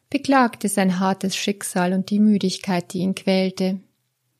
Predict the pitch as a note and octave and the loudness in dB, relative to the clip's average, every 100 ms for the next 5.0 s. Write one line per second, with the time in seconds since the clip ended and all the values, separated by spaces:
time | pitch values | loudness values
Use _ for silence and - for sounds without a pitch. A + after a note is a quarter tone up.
0 | _ _ _ _ _ _ _ _ _ _ | _ _ _ _ _ _ _ _ _ _
1 | _ - G#3+ - A#3+ A#3 G#3+ B3 C#4+ - | _ -2 -2 0 2 4 4 2 0 -2
2 | G#3 G#3 A3 A3+ A3 G3+ G3+ G#3+ G3+ F#3 | 0 2 2 -2 -2 -2 2 4 4 0
3 | F#3 G#3 A#3 B3+ A#3 F#3+ F#3+ G#3 G#3 - | -2 2 4 2 2 0 0 -2 -4 -8
4 | F3 - G3 F3+ A3 F#3 F3 F3 F3+ | -10 -8 -4 0 0 0 -2 -2 -4